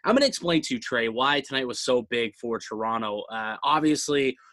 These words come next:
in Monday's game, Jack Campbell gets a start. He gets yanked in the first period, gave up three goals on nine shots. It, you know, it was Sheldon Keefe, the, the head coach of the Maple Leafs, came out and said afterwards, "Look, it was more so a shot at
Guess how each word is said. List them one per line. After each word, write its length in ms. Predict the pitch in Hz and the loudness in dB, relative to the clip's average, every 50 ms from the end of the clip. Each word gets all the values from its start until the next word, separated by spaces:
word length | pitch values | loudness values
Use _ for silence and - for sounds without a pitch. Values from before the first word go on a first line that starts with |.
| _ _ _ - | _ _ _ -4
in 140 | 156 143 135 | -2 -2 -2
Monday's 560 | 131 135 143 165 185 190 175 170 160 147 - | -2 0 2 2 2 2 2 0 0 -2 -2
game, 300 | - 143 139 139 131 123 | -2 -2 -2 0 -2 -2
Jack 280 | - 143 143 143 - - | -2 -2 -2 -2 -4 -4
Campbell 220 | 143 139 127 123 | -4 -4 -4 -4
gets 240 | 117 131 127 - - | -4 -4 -6 -6 -8
a 60 | 123 | -10
start. 340 | - - - 123 123 123 - - | -8 -6 -4 -2 -2 -4 -4 -4
He 100 | 160 156 | -4 -2
gets 240 | 151 151 - - 123 | -2 -2 -2 -4 -6
yanked 340 | 123 135 135 135 131 127 - | -4 -2 -2 -2 -4 -6 -8
in 60 | 117 | -14
the 60 | 104 | -12
first 340 | - - 135 135 131 - - | -8 -6 -4 -4 -6 -8 -8
period, 340 | - 123 117 113 107 101 - | -6 -4 -4 -4 -4 -4 -4
gave 200 | 120 120 117 120 | -4 -4 -4 -4
up 160 | 117 110 - _ | -6 -8 -8 _
three 240 | 131 131 143 151 | -6 -4 -4 -2
goals 380 | 139 139 131 135 131 131 127 - - - - - - | -2 0 0 0 0 0 -2 -6 -12 -20 -20 -10 -4
on 220 | - 135 131 123 117 | -2 -2 -2 0 -2
nine 260 | 120 123 123 127 113 | -2 -2 -2 -2 -4
shots. 540 | - - - 117 107 104 104 104 - - - | -6 -4 -4 -4 -4 -4 -6 -8 -10 -10 -8
It, 420 | 139 135 135 135 135 131 120 120 - _ - - - _ - | -6 -6 -4 -4 -4 -4 -4 -6 -10 _ -20 -20 -20 _ -4
you 80 | 139 135 | -4 -2
know, 100 | 120 123 | -2 -2
it 80 | 131 | 0
was 400 | 143 143 147 127 123 - - - - 143 143 143 - - - 160 | 0 0 0 0 -2 -6 -10 -12 -14 -16 -16 -16 -18 -16 -10 -2
Sheldon 400 | - - 190 190 196 190 190 170 | 2 2 4 4 4 2 0 0
Keefe, 280 | - - 185 185 170 - | -2 -2 -4 -4 -4 -2
the, 200 | - 147 143 135 - | -2 0 0 0 0
the 260 | - 139 135 131 131 | 0 0 2 2 0
head 220 | 120 127 156 151 - | 0 0 -4 -2 2
coach 240 | 156 147 143 - - | 2 2 2 0 -4
of 40 | |
the 60 | 131 127 | -4 -2
Maple 280 | 135 135 131 - 135 | 0 -2 0 0 -2
Leafs, 180 | 135 123 - - | -4 -4 -4 -6
came 240 | - 139 135 127 127 | -6 -4 -2 0 -2
out 120 | 123 123 | -2 -2
and 120 | 120 110 | -4 -6
said 180 | - - 123 117 | -4 -2 -2 -2
afterwards, 640 | 120 120 120 120 - 127 117 120 123 120 117 107 - - - - _ _ | 0 -2 -2 -4 -4 -6 -4 -2 -2 -2 -4 -6 -10 -16 -20 -20 _ _
"Look, 160 | 139 143 143 - | -2 -2 0 0
it 60 | 131 | -2
was 180 | 120 127 110 113 | -2 -2 -4 -4
more 320 | 123 131 143 156 165 160 | -2 0 4 4 4 4
so 500 | - - - 147 143 139 139 139 139 139 - - _ _ - | 2 0 2 2 4 4 4 4 4 0 -2 -6 _ _ -4
a 140 | 127 131 123 | -2 -2 -2
shot 400 | - - - 151 135 139 143 - | -2 -2 0 2 2 4 4 2
at 160 | 127 123 | 0 0